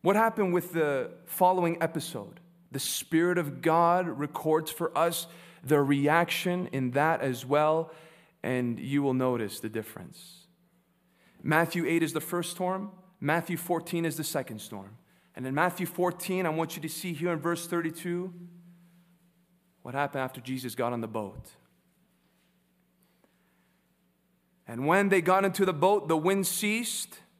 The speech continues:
and those in the boat worshiped him,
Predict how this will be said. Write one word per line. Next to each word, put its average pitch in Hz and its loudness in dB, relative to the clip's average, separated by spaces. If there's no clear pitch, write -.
and 135 -6
those 185 4
in 185 0
the 175 4
boat 180 4
worshiped 143 0
him, 95 -18